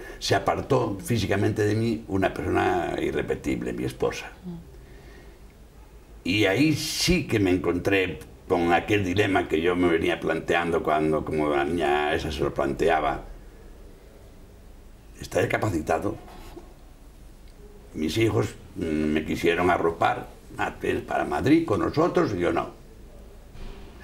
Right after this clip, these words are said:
Speaker 1: Que, por cierto, ahora mismo no podía hacerlo, porque el Papa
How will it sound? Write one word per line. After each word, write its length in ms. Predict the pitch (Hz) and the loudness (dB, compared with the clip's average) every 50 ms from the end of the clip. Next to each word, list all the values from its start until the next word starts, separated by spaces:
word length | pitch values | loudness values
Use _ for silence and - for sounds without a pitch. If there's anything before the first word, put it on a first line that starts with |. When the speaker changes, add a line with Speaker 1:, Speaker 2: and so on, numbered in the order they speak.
| - - - | -16 -8 -2
Speaker 1:
Que, 120 | - 127 | 0 2
por 200 | 104 92 107 107 | 2 4 2 2
cierto, 340 | 98 135 180 175 - - - - - - - - - - - - - - - - - - - - - | 4 4 4 4 2 -2 -10 -14 -16 -18 -20 -20 -20 -20 -20 -20 -20 -20 -20 -20 -20 -20 -14 -4 -2
ahora 200 | 107 123 135 131 | 0 2 4 6
mismo 340 | 135 151 160 160 160 160 156 | 6 6 8 8 8 8 6
no 220 | 143 139 139 - | 6 6 4 4
podía 220 | 139 135 131 117 | 4 4 4 4
hacerlo, 480 | 104 - 143 175 165 127 101 85 73 - - - - - - - - - | 4 4 4 4 4 4 2 0 0 -4 -8 -14 -16 -18 -20 -20 -10 -2
porque 220 | - 113 107 110 120 | 0 0 2 2 2
el 100 | 107 101 | 2 2
Papa 1040 | - - 151 151 - 143 143 147 143 139 135 135 135 135 135 135 131 131 131 127 127 | 2 2 0 2 0 0 2 2 2 2 2 2 2 2 2 2 2 2 2 0 0